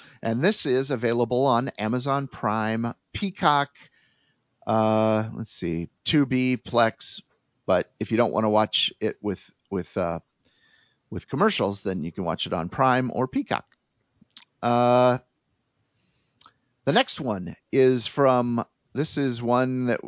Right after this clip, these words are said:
made my top ten list from a, a f-, couple years ago. And this is a, an Asian film. I believe it's a Korean film, One Cut of the Dead. Uh, or actually, it might be Japanese,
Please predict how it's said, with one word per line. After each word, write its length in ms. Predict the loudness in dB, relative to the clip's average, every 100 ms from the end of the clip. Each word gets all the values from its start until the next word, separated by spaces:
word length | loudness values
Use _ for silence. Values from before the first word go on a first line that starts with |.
| -4
made 300 | 0 0 2
my 200 | 0 0
top 320 | 0 0 0
ten 280 | -4 -4 -4
list 240 | -4 -6
from 200 | -6 -4
a, 300 | -2 -2 -4 -4
a 240 | -4 -4
f-, 80 | -6 -10 _
couple 260 | -8 -6 -6
years 300 | -4 -6 -6
ago. 320 | 2 2 2 -4 _ _ _ _ _ _ _
And 280 | -4 -2 0
this 220 | -2 0
is 500 | 2 4 2 0 -6 -14 _ _ -6
a, 320 | -4 -2 -4 -4
an 160 | -8 -4
Asian 360 | -2 -2 -2 0
film. 220 | 0 2
I 60 |
believe 360 | 0 -2 -2 -2
it's 180 | -2 0
a 120 | -2
Korean 520 | -2 -2 0 0 -2
film, 500 | -2 0 2 0 -2 -10 -20 _ _ -10
One 440 | 0 4 4 2 -8
Cut 320 | -6 -2 -2 -4 _ -6
of 200 | -6 -6 -10
the 80 |
Dead. 580 | -6 -4 -4 -6 -12 -20 -20 _ -20 _ _ _ -4
Uh, 180 | -2 4
or 100 | 2
actually, 260 | 2 -4
it 40 | -4
might 180 | -6 -6
be 80 |
Japanese, 580 | -10 -12 -12 -14 -14 -16